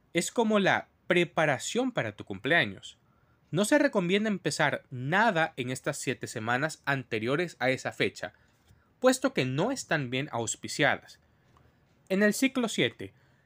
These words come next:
es donde ocurre la mayoría de los accidentes, los trastornos de salud menores, los problemas crónicos, los malos entendidos con amigos o parejas, el agotamiento físico-mental,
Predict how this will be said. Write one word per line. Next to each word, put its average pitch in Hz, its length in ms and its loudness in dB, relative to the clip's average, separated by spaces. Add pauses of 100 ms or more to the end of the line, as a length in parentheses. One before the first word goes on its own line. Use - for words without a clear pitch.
(140)
es 202 180 4
donde 240 220 2
ocurre 208 480 2
la 185 100 2
mayoría 135 460 0
de 170 100 2
los 165 220 -4
accidentes, 117 760 -4 (440)
los 147 200 0
trastornos 180 680 2
de 165 100 2
salud 123 320 -4
menores, 151 680 -2 (400)
los 120 140 -6
problemas 104 480 -6
crónicos, 180 600 0 (300)
los 127 200 -4
malos 151 420 0
entendidos 185 540 -2
con 143 180 -4
amigos 165 460 -4
o 139 140 -6
parejas, - 500 -2 (560)
el 143 120 2
agotamiento 170 560 0
físico-mental, 117 1000 -2